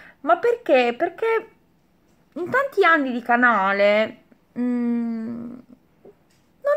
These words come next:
è un argomento che ho mai voluto trattare, ma non perché io non ci tenga o perché...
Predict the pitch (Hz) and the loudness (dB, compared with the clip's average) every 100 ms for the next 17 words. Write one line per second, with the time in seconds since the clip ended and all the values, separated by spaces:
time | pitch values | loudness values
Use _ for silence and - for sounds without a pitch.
0 | 523 262 262 240 254 254 247 - 247 262 | 4 4 2 0 0 0 -2 -2 -2 0
1 | 226 240 240 - _ _ _ _ _ _ | 2 2 0 -8 _ _ _ _ _ _
2 | _ _ _ _ - _ _ _ _ - | _ _ _ _ -20 _ _ _ _ -8
3 | - 277 311 311 269 285 277 269 262 254 | -2 2 4 4 4 0 0 -4 -4 -8
4 | _ 269 233 220 226 277 571 698 - 359 | _ 2 4 4 2 0 2 2 2 -2
5 | 349 349 302 285 277 269 - 254 226 220 | -2 -2 0 0 0 -2 -6 -2 2 4
6 | 247 269 254 233 233 233 226 226 - 254 | 4 4 4 4 4 2 -4 -6 -2 2
7 | 247 240 226 233 226 | 4 4 2 0 -2